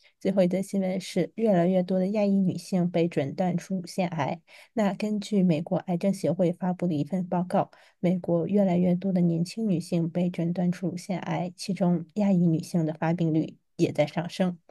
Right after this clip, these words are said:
该组织发布了二零二四年双年度乳腺癌统计报告，显示年轻的亚裔美国人太平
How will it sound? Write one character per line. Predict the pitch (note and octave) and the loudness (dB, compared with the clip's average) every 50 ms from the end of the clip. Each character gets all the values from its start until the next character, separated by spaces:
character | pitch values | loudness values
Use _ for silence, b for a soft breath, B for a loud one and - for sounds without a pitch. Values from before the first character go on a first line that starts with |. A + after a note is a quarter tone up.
| B B B B B B B B | B B B B B B B B
该 | B A#3+ A#3+ | B -4 -2
组 | A#3+ - F#3+ | 2 2 2
织 | F3+ - F#3 G3 | 2 2 0 -2
发 | - G3+ F#3+ G3 | 0 0 0 0
布 | G3 G#3 G3+ | 2 2 4
了 | F#3+ F3+ - - | 4 4 4 2
二 | F#3+ F3+ | 2 4
零 | F3+ E3+ | 4 4
二 | - F3 F#3 F3+ | 4 2 0 0
四 | - - - | -2 -2 2
年 | F3+ F3 E3 D#3+ D#3 | 4 4 4 4 4
双 | E3 - - - A3 A3+ | 2 0 -2 -2 -2 0
年 | A3 F#3+ D#3 D#3+ E3 | 2 2 2 2 0
度 | - F#3+ F3 | 0 0 0
乳 | F3 E3+ D#3 | 2 0 -2
腺 | D3+ - - F3+ | -2 -2 0 0
癌 | F3 D#3 D#3+ | 0 0 0
统 | D#3+ - F3+ E3+ | -2 -2 -4 -4
计 | - - | -4 -4
报 | - F#3 F3 F3+ | -4 -4 -2 0
告， | F3 G3 F3 - - _ b b b b b b b b | 2 2 0 0 -2 _ b b b b b b b b
显 | - - F3+ F3+ | -2 0 0 0
示 | - - G3+ E3+ - | 0 -2 -4 -2 0
年 | - F#3 F#3 F3+ F#3+ G3 | 2 2 2 2 0 -2
轻 | - - - A#3+ A#3+ A#3 | -4 -8 -8 -6 -6 -4
的 | A3 G3+ F3+ D#3 - - - - - | 0 0 2 2 2 0 -4 -2 0
亚 | G3+ G3 F#3 F#3 | 2 2 2 2
裔 | F#3 F3 F3+ E3+ | 2 2 4 4
美 | E3+ D#3+ D#3+ | 4 2 0
国 | F3 - - F3 | -2 0 0 2
人 | F3+ E3+ D#3 D#3+ F3 F3+ | 2 2 2 2 0 -2
太 | - - G#3+ G3 | -4 -4 -4 -4
平 | G3 - - F#3 F3 E3 D3+ D#3+ | -4 -2 -2 0 0 0 -2 -4